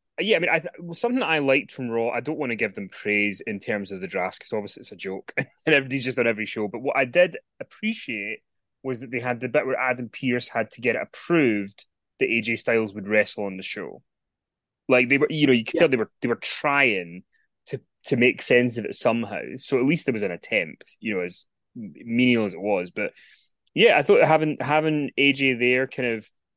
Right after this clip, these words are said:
Speaker 1: was a, was a good buffer to give Seth a good first week, and then they're in there with the Judgment Day.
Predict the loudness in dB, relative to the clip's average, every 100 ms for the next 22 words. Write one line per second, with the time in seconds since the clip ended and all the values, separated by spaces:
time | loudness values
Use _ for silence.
0 | _ _ -10 -8 -8 -4 -2 0 0 2
1 | 0 2 0 0 0 -2 0 -2 -2 -2
2 | -4 -2 -4 -2 0 0 0 0 2 2
3 | 2 0 0 0 -2 -2 -2 0 0